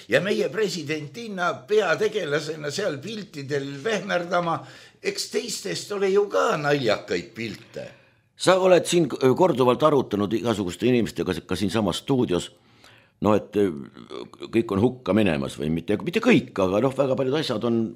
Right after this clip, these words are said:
Speaker 2: allakäiguteel. Aga sa tead, mis on pääsetee? Aga mina ütlen sulle.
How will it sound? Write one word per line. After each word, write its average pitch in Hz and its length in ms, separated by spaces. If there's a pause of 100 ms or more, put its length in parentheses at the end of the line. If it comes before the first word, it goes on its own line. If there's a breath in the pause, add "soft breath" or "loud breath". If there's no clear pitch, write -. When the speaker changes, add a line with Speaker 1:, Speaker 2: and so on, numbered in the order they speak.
(140)
Speaker 2:
allakäiguteel. 73 920 (800 loud breath)
Aga 90 240
sa 120 100
tead, 117 300
mis - 140
on 73 100
pääsetee? 69 560 (960)
Aga 67 180
mina 92 200
ütlen 95 360
sulle. - 260